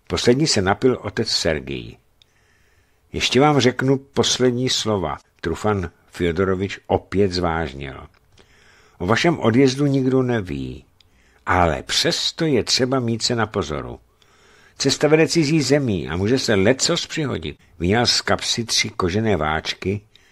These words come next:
položil je na stůl a pravil: „Vezměte si je. Jugorští kupci vám posílají každému sto tolarů.“ „Ne, ne, ne,“ dodal spěšně, když si všiml, že poslové chtějí odmítnout dar.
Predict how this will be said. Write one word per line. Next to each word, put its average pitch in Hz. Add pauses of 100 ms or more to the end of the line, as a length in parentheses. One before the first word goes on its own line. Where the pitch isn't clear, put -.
(500)
položil 95
je 80
na 78
stůl 92
a 80
pravil: 65 (1000)
„Vezměte 135
si -
je. 69 (840)
Jugorští 139
kupci -
vám 80
posílají 117
každému 101
sto -
tolarů.“ 69 (800)
„Ne, 202
ne, 151
ne,“ 170
dodal 95
spěšně, 98
když 87
si 92
všiml, 95
že 90
poslové 92
chtějí 87
odmítnout 90
dar. 69